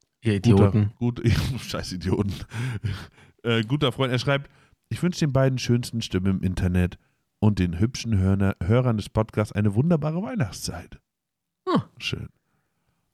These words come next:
Speaker 2: Auf dass wir in zwei sechsundzwanzig noch mehr Folgen bekommen. Über eine Stunde. Digi, wie kann man so gierig sein? Wie, Digi, Wallah, ich hasse den Typen. <laughs> Nein, Marius,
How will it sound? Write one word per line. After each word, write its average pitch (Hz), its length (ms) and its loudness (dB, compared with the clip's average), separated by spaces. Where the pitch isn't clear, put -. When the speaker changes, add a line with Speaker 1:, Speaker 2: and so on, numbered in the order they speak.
Speaker 2:
Auf 95 160 -4
dass 147 260 -2
wir 160 100 2
in 143 120 -2
zwei 117 240 2
sechsundzwanzig 101 640 -2
noch 87 100 0
mehr 117 180 2
Folgen 101 400 2
bekommen. 95 500 0
Über 101 260 4
eine 92 220 0
Stunde. 101 400 2
Digi, 123 240 -2
wie 95 60 -6
kann 135 280 -2
man 123 200 -2
so 110 160 -4
gierig 104 400 0
sein? 92 240 -2
Wie, 113 100 -2
Digi, 123 460 -8
Wallah, 123 220 0
ich 113 140 -6
hasse 127 220 -6
den 101 160 -16
Typen. 139 260 -14
<laughs> - 960 -2
Nein, 202 340 2
Marius, 180 300 6